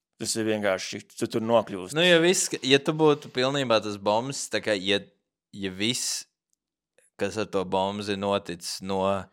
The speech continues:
Speaker 2: dzimšanas brīža līdz šim brīdim,
Speaker 1: Jā.
Speaker 2: viens pret viens, būtu noticis ar tevi tikai tava dvēsele, būtu tur iekšā, nu, tu būtu turpat.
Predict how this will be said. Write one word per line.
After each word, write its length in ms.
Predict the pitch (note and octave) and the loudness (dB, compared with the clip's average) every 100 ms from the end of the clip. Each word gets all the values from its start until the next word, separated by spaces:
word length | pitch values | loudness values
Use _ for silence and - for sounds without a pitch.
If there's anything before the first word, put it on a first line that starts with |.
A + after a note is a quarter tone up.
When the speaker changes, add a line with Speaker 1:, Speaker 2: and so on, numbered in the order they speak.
| _ _ - | _ _ -10
Speaker 2:
dzimšanas 540 | G2 A2 G#2 G2 F2+ | -4 -4 -4 -6 -6
brīža 520 | F#2 G2+ G2 G2 G#2 | -4 -2 0 -2 -4
līdz 240 | F#2+ F#2+ - | -6 -6 -6
šim 240 | G#2+ G2 | -6 -4
brīdim, 500 | F#2+ G2+ A2+ B2+ B2 - | -2 -2 0 -2 -4 4
Speaker 1:
Jā. 280 | B2 A#2+ G#2+ | 8 8 8
Speaker 2:
viens 280 | A#2+ A#2 | 2 0
pret 220 | - G2+ G2+ | -4 -8 -4
viens, 420 | G#2 A2+ C3 - - - _ _ _ _ _ _ _ _ _ - _ _ _ - | -2 -2 -4 -6 -12 -14 _ _ _ _ _ _ _ _ _ -20 _ _ _ -4
būtu 560 | G#2+ G#2+ G#2 G2+ F2 - _ _ _ - | 2 2 2 -4 -8 -10 _ _ _ -8
noticis 420 | G#2+ G#2 G2+ - | -4 -2 -4 -8
ar 80 | F2+ | 0
tevi 240 | G#2+ G#2+ | 0 0
tikai 220 | G#2 F#2 | -4 -4
tava 260 | F2+ G#2 A#2 | 2 2 2
dvēsele, 520 | A2+ A2+ C3+ - C3 | 4 4 2 0 -2
būtu 280 | G#2 G2+ G2 | -2 -6 -4
tur 100 | G2 | -2
iekšā, 360 | G#2+ A2+ D#3+ C3+ G#2 - _ _ - | -2 0 0 0 -2 -10 _ _ -18
nu, 160 | G2+ | -16
tu 120 | F#2+ G#2 | -14 -4
būtu 320 | A#2 G2 F2 | -2 -2 -8
turpat. 480 | C#2+ - F#2+ - | -12 -6 -6 -6